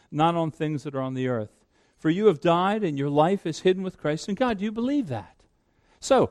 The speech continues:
so how do we defeat anxiety? Well, we remember our purpose. Our purpose isn't to acquire and to maintain and to sustain these empires, but to seek a greater life and joy in God. That's the first thing.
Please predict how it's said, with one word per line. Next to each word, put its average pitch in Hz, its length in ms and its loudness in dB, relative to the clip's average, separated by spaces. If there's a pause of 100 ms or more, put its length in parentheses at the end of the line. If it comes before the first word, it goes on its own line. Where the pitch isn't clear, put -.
(160)
so 185 200 2
how 196 160 4
do 240 100 4
we 240 100 -2
defeat 233 500 -2
anxiety? 190 840 0 (220)
Well, 220 180 4
we 214 100 2
remember 214 460 0
our 196 100 0
purpose. - 500 -8
Our 196 80 0
purpose 294 440 -2
isn't 240 340 -6
to 226 120 2
acquire 208 540 2
and 143 120 -2
to 170 100 0
maintain 175 600 -4
and 139 160 -2
to 143 160 -2 (260)
sustain 220 760 0
these 165 180 0
empires, 143 600 0 (280)
but 196 160 -2
to 196 100 -2
seek - 500 -6
a 156 60 -2
greater 165 440 0
life 143 460 -6
and 113 140 -6
joy 139 280 -4
in 117 100 -6
God. 113 340 -8
That's 180 240 -8
the 226 80 -8
first - 420 -6
thing. 156 200 -2